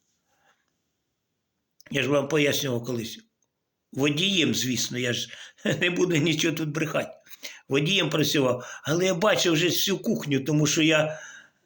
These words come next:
е, нормальна людина, шустра. Саня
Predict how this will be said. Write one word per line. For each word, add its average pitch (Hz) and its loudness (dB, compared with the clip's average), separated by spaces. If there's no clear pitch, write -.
е, 139 0
нормальна 175 2
людина, 139 2
шустра. - -2
Саня 170 0